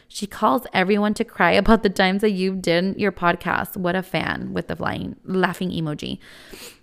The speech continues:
And then I just replied, like, "I don't know who you are, but honestly, thank you, because ever," oh, sorry, "because even her own family has told me that she brings me up, or used to. And even one of her recent clients, if it wasn't for me having my family on social media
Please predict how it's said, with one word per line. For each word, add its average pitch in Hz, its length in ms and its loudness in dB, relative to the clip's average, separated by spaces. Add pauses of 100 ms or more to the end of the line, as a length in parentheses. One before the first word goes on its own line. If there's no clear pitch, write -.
(120)
And 226 140 8
then 214 80 6
I 208 160 4
just 240 180 -4
replied, 202 320 4
like, 185 300 2
"I 208 100 6
don't 240 120 4
know 262 140 6
who 262 80 4
you 262 180 6
are, 180 260 8
but 190 220 2
honestly, 196 420 2
thank 190 380 -2
you, - 160 -4
because 190 420 -2
ever," 214 580 4
oh, 202 420 6
sorry, - 340 0
"because 202 320 0
even 226 240 4
her 277 240 2
own 202 180 4
family 196 560 4 (360)
has 220 200 6
told 202 260 2
me 202 120 4
that 180 120 4
she 202 140 0
brings 185 400 0
me 175 140 0
up, - 260 0 (140)
or 190 100 4
used 175 380 -2
to. - 260 -4 (440)
And 208 200 6
even 214 280 4
one 190 140 6
of 190 120 0
her 196 120 2
recent 180 380 -2
clients, 208 640 0 (140)
if 214 200 0
it 208 140 2
wasn't 202 340 4
for 262 120 2
me 202 180 2
having 196 340 2
my 196 120 0
family 185 340 0
on 185 140 0
social 180 260 -2
media 180 540 4